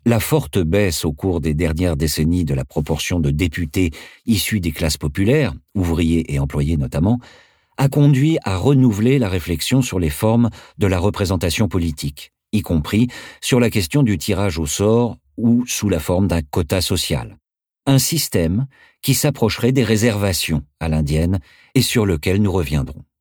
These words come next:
Nous verrons également que des pays comme la France ou les États-Unis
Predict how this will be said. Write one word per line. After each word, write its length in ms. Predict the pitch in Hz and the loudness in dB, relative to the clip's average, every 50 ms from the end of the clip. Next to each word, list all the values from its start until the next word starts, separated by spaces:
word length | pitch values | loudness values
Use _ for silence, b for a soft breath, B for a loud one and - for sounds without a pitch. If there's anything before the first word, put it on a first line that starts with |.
| _ _ _ _ _ _ _ _ _ _ _ _ _ _ _ _ _ _ _ _ _ B B B B B - | _ _ _ _ _ _ _ _ _ _ _ _ _ _ _ _ _ _ _ _ _ B B B B B 2
Nous 140 | 127 127 123 | 4 4 6
verrons 220 | 156 165 180 185 | 4 4 2 2
également 440 | 135 120 101 107 95 92 95 95 87 | 2 2 2 2 0 2 0 0 0
que 100 | - 87 | -2 -2
des 200 | 78 73 85 78 | -2 0 -2 -2
pays 260 | - 92 90 104 110 | -2 -2 0 0 0
comme 180 | - 87 73 80 | 0 -2 0 0
la 120 | 78 71 | 0 -2
France 500 | - - - 107 92 76 71 - - - - | -2 -2 -2 0 0 0 -2 -6 -8 -10 -8
ou 80 | 73 | -4
les 200 | 73 73 73 76 | -2 -2 -2 -2
États-Unis 560 | 82 73 - 80 73 - 78 85 98 117 123 | -2 -2 -2 -2 0 0 0 2 2 2 2